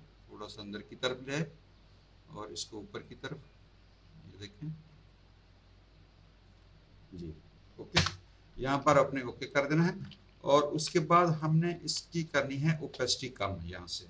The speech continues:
आप keyboard से फ़ाइव को click करेंगे तो इसकी opacity जो है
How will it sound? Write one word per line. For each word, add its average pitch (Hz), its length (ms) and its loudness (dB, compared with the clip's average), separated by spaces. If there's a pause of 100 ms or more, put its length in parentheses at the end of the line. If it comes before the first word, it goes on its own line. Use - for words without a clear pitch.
(200)
आप 147 280 10
keyboard 156 360 6
से 160 140 2
फ़ाइव 135 320 2
को 156 120 2
click 147 280 -2
करेंगे 147 280 0
तो - 140 -8
इसकी 165 380 -2 (500)
opacity 139 520 2
जो 143 140 2
है 160 260 0